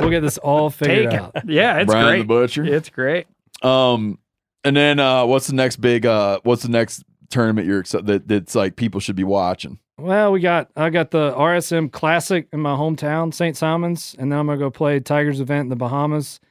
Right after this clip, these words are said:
Speaker 1: and then I'll
Speaker 3: You're
Speaker 1: be
Speaker 3: not gonna
Speaker 1: off.
Speaker 3: spearfish after with him?
Speaker 1: <sighs> Maybe after. He's pretty good at it.
Speaker 3: Yeah.
Speaker 1: He's pretty good
Speaker 3: You
Speaker 1: at
Speaker 3: guys
Speaker 1: it.
Speaker 3: hang out?
Speaker 1: A little bit. I showed him some pictures, uh, when we used to spearfish a bunch, and he was like, "Did you do it with a tank?"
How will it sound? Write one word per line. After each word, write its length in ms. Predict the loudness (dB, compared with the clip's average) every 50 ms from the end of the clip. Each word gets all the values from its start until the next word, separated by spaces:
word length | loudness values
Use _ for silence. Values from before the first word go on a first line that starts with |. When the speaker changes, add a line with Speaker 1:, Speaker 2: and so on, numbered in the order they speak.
| _ _ _ _ _ _ _ _ _ _ _ _ _ -6
Speaker 1:
and 100 | -4 -2
then 80 | 0 2
I'll 120 | 2 4
Speaker 3:
You're 100 | 4 4
Speaker 1:
be 20 | 4
Speaker 3:
not 60 | 4
gonna 100 | 4 2
Speaker 1:
off. 80 | 2 2
Speaker 3:
spearfish 500 | 2 2 2 2 2 2 0 0 2 2
after 360 | 2 2 0 0 -2 -4 -4 -2
with 160 | -2 0 0
him? 260 | 0 0 0 -2 -6 -8 -12 -10 -10
Speaker 1:
<sighs> 200 | -10 -10 -6 -2
Maybe 260 | 0 0 2 2 2 0
after. 480 | 0 0 -2 -4 -8 -18 -18 -18 -20 _ _ _ _
He's 160 | -6 -4 -2
pretty 160 | -2 -2 -2 0
good 140 | 0 0
at 180 | 0 0 0 -2
it. 120 | -4 -6 _ -8
Speaker 3:
Yeah. 320 | -6 -6 -4 -4 -6 -10 -12 -16 _ _ _ -14
Speaker 1:
He's 120 | -12 -10
pretty 160 | -8 -6 -6 -4
good 120 | -2 0 2
Speaker 3:
You 40 | 2
Speaker 1:
at 20 |
Speaker 3:
guys 140 | 2 2 2
Speaker 1:
it. 20 | 0
Speaker 3:
hang 120 | 0 0
out? 240 | 0 -2 -2 -4 -10 _ _ _ _ -2
Speaker 1:
A 40 | 0
little 140 | 0 0 0
bit. 220 | 0 0 0 0
I 80 | 0 -2
showed 260 | 0 0 2 2 2
him 100 | 0 -2
some 180 | -2 -4 -6 -4
pictures, 640 | -2 -2 -2 -2 -2 -4 -4 -4 -4 -6 -10 -18 -20 -16 _
uh, 420 | -6 -4 -2 -2 -2 -2 -4 -6 -8 -12 _ _ _ -6
when 100 | -4 -2
we 60 | -2
used 100 | -2 -4
to 60 | -6 -8 -4
spearfish 380 | -2 -2 -2 -2 -4 -6 -6 -6
a 40 | -6
bunch, 320 | -4 -4 -4 -4 -4 -6
and 120 | -6 -6 -4
he 20 |
was 100 | -4 -2
like, 200 | -4 -4 -6 -8
"Did 60 | -6
you 60 | -4
do 100 | -2 -2
it 40 | 0
with 160 | -2 -2 -4
a 40 | -6 -8
tank?" 460 | -6 -4 -2 -2 -2 -4 -6 -12